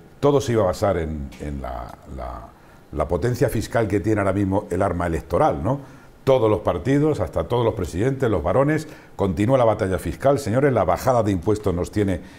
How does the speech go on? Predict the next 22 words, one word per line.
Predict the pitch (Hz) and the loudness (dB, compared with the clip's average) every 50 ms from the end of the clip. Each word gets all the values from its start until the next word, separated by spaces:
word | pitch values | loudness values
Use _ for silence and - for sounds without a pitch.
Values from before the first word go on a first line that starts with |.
| - - - | -18 -8 -4
en | 85 95 120 | -2 0 0
un | 123 110 | 2 2
debate | 120 110 110 107 110 95 | 2 2 2 2 2 0
permanente | - 104 80 76 82 90 107 107 101 101 | 0 0 0 0 0 0 -2 0 0 0
entre | 87 82 - 80 | -2 -2 -2 -2
autonomías, | 80 78 69 - 76 69 73 90 123 139 143 139 135 - - - - - - - - - - - - - - - | -2 -2 -2 -2 -4 -2 -2 0 0 2 2 0 -2 -4 -10 -16 -18 -20 -20 -20 -20 -20 -20 -20 -20 -10 -4 -2
entre | 107 107 90 - 95 - | 0 0 0 0 0 0
partidos | - 82 80 82 - 110 113 104 - | 2 0 0 0 0 0 0 0 0
políticos, | - 82 82 117 117 110 123 110 - 123 120 - - - - - - - - - | 0 -2 -2 -2 -2 -2 -4 -2 -2 -4 -6 -6 -10 -16 -20 -20 -20 -20 -14 -10
entre | - 76 71 - 64 | -8 -6 -4 -4 -4
el | 64 | -4
P | - 69 - | -4 -6 -4
P, | - - 131 131 131 127 127 120 104 92 - - - 80 | 0 2 2 4 4 2 2 0 -2 -6 -8 -8 -10 -10
el | 85 | -8
pesoe | 76 - - - - 123 131 143 139 139 - - - - - - - - | -6 -6 -6 -4 0 0 2 2 0 0 -4 -14 -18 -20 -20 -14 -6 -4
y | 113 | -2
entre | 123 113 - 117 117 | -2 0 0 0 2
el | 110 | 2
gobierno. | 110 123 151 196 180 - - - - - - | 2 4 4 4 2 2 -2 -6 -10 -8 -6
Y | - | -4
comprobamos | 95 110 104 107 131 156 180 190 185 - | -2 -2 0 2 2 4 4 4 2 2
que | - - 135 127 104 - | 2 2 2 2 0 -2